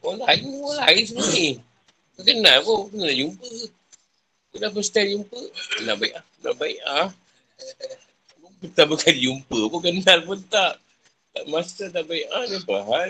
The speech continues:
ni kan? Kau ada siapa suruh? Tak lebih kurang je. Kau kenal, kau nak ikut. Sama Rasulullah pun, Al-Amin lah, apa lah. Rasulullah ni orang suka.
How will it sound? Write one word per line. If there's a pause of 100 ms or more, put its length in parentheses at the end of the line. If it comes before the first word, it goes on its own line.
ni
kan? (800)
Kau
ada
siapa
suruh? (4000)
Tak
lebih
kurang
je. (880)
Kau
kenal,
kau
nak
ikut. (2000)
Sama
Rasulullah
pun, (160)
Al-Amin
lah,
apa (180)
lah.
Rasulullah
ni
orang
suka.